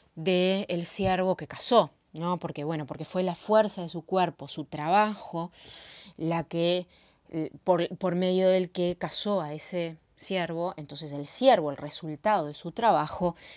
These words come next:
es suyo, y eso para Locke es indudable. Y vean cómo nuevamente se cruzan lo, eh, lo, los argumentos religiosos. Dice, "Quien, en obediencia a este mandato de Dios,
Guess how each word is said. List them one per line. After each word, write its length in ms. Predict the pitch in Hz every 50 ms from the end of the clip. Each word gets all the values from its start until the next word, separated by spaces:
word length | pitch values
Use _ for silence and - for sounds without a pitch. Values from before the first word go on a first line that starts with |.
| - -
es 160 | - 208 185 -
suyo, 420 | - 143 135 131 - - 160 156 -
y 140 | 208 208 214
eso 200 | 202 - 220 190
para 240 | - 190 190 190
Locke 320 | 185 175 170 170 165 - - - - - - - - - _ _
es 320 | - 185 180 165 - - _ - - - - _ -
indudable. 760 | - 185 180 175 170 160 156 143 127 127 - - 135 135 - _ - - - - - _ -
Y 140 | 226 233
vean 320 | 226 240 240 240 247 254 240
cómo 200 | - 233 226 226
nuevamente 600 | 220 220 226 226 233 226 220 214 208 202 240 220
se 160 | - 196 180
cruzan 420 | - 185 190 180 - 214 220 214
lo, 80 | 180 - -
eh, 100 | 170 156
lo, 140 | 151 151 -
los 220 | - 156 151 - 165
argumentos 580 | - 156 165 170 175 175 170 190 180 - - - - - - - -
religiosos. 880 | - - 180 175 160 165 160 - - 269 233 190 - - 151 139 - - - - - - - - - -
Dice, 280 | 170 180 - - 170 -
"Quien, 360 | - 233 226 190 165 156 -
en 160 | - 185 180
obediencia 800 | 185 180 180 180 185 190 190 226 262 285 285 285 262 - 233 196
a 20 |
este 200 | 202 - - 220
mandato 460 | 196 185 180 185 196 202 202 202 208 196
de 140 | 190 185
Dios, 420 | 185 196 202 208 202 175 160 -